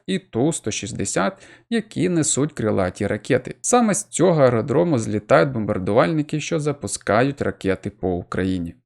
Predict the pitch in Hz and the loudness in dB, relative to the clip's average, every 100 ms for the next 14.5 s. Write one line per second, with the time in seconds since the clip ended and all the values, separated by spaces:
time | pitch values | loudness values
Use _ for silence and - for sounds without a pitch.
0 | _ 117 131 262 277 - 151 156 160 123 | _ 0 6 8 6 2 -2 -2 -2 0
1 | - 120 135 143 117 143 - 131 160 208 | 0 2 4 4 4 0 -4 -2 0 0
2 | 131 101 104 - - 123 110 98 90 95 | -2 -2 -2 -2 -2 -2 -2 -4 -6 -4
3 | 98 - 98 104 95 92 92 98 - 220 | -4 -4 -4 -4 -4 -6 -6 -4 -2 -2
4 | - 131 - 202 - 151 139 135 143 208 | -2 -6 -4 -6 -4 -4 -2 -4 -4 -4
5 | 202 - - 139 175 - 139 139 131 - | -2 -4 -2 -4 -4 -4 -4 -2 -4 -8
6 | - 131 151 135 123 117 107 104 127 123 | -4 0 2 0 -2 -6 -6 -2 0 0
7 | 104 - - 202 190 - _ - - 214 | -2 -2 -2 -2 -2 -8 _ -8 -2 0
8 | 175 - 120 123 117 101 101 95 - 113 | 0 0 2 4 2 -2 -2 -4 -4 -4
9 | 156 214 - 185 175 151 151 170 - 131 | -2 -4 -4 -4 -4 -4 -4 -6 -2 -4
10 | 120 104 98 - 131 190 254 196 - 190 | -2 -2 -4 -4 -4 -4 -4 -6 -2 -2
11 | 196 175 127 151 170 - 117 107 101 - | -2 -4 -2 -2 -2 -2 0 0 -2 -4
12 | 101 117 151 190 160 - - 127 123 147 | -6 0 0 0 -2 -8 -6 -2 0 0
13 | 113 104 92 107 170 - - - 101 - | 0 -4 -6 -4 -2 -2 -4 -4 -4 -4
14 | 101 90 - 85 - | -6 -6 -6 -8 -10